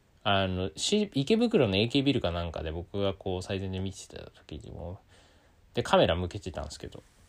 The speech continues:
もうレスがえぐいえぐい。あの、もう一瞬でこう、ファンになりましたね。でね、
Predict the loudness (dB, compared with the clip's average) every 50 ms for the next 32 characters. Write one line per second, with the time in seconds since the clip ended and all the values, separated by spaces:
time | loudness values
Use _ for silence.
0 | -20 -20 -20 -20 _ -10 -8 -6 -4 -2 2 4 6 6 4 4 0 2 2 4
1 | 6 6 6 6 6 2 -2 0 2 4 4 4 4 2 0 0 -2 -4 -6 -10
2 | -10 -16 -20 _ _ _ _ _ _ _ _ _ _ _ _ _ _ _ _ _
3 | _ _ _ _ _ _ _ _ _ _ _ -10 -8 -6 -6 -4 -6 -6 -6 -6
4 | -8 -8 -8 -10 -10 -12 -12 -12 -12 -12 -14 -14 -12 -8 -4 -2 0 0 2 2
5 | 4 4 2 2 2 2 2 2 4 4 4 6 6 6 6 6 4 4 4 2
6 | 0 -6 -14 -20 -20 _ _ _ _ _ _ -2 2 2 2 2 0 -4 -8 -12
7 | -18 -20 _ -20 -20 -20 -20 _ _ _ _ -8 -8 -6 -6 -8 -10 -12 -12 -10
8 | -12 -12 -14 _ _ _ _ _ _ _ _ -20 -20 -20 -20 _ _ _ _ _
9 | _ _ _ _ -20 -20 _ _ _ -20 -20 _ _ 0 2 4 4 4 2